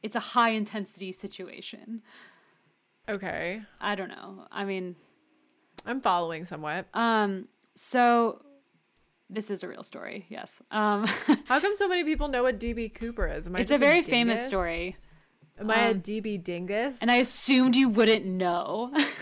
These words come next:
Speaker 2: Oh man, I just am so out of the loop.
Speaker 1: So, um, he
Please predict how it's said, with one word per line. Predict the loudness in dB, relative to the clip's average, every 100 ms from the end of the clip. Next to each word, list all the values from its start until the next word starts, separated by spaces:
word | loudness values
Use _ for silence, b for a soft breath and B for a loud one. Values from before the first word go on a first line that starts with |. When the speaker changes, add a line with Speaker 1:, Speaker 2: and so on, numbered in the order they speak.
| B B _ _ _ _ _ _ _ -8
Speaker 2:
Oh | -6 -6
man, | -6 -6 -4 -6 -6
I | -6 -8
just | -10 -10
am | -10
so | -8 -6 -4
out | -4 -4
of | -6
the | -8 -6
loop. | -6 -8 -10 -12
Speaker 1:
So, | -6 2 4 6 6 6 2 2
um, | 4 6 4 0 -2 -6 -16 _ _ -20 _ _ _ _ _ -14
he | -8 -4 0 0 0 0 -2